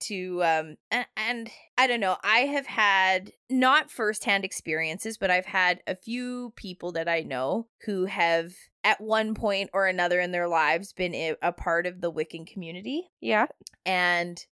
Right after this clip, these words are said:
Speaker 1: I think that some of these people may have overstepped their boundaries within
Speaker 2: Mm-hmm.
Speaker 1: said communities and received a very negative response from the community about it, which is, like,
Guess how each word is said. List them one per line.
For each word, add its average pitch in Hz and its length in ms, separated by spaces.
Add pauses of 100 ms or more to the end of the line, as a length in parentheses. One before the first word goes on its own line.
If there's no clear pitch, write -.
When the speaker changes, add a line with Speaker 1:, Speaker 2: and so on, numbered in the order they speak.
Speaker 1:
I 214 160
think 214 400
that 196 240 (280)
some 240 220
of 220 100
these 214 200
people 196 280
may 190 220
have 196 260
overstepped 175 600
their 185 120
boundaries 226 1080 (160)
within 269 380
Speaker 2:
Mm-hmm. 240 200
Speaker 1:
said 269 320
communities 294 840 (160)
and 208 200
received 196 480
a 190 60
very 185 300
negative 170 480
response 170 640
from 240 160
the 262 80
community 262 540
about 262 240
it, 285 120
which 185 220
is, 180 140
like, 170 280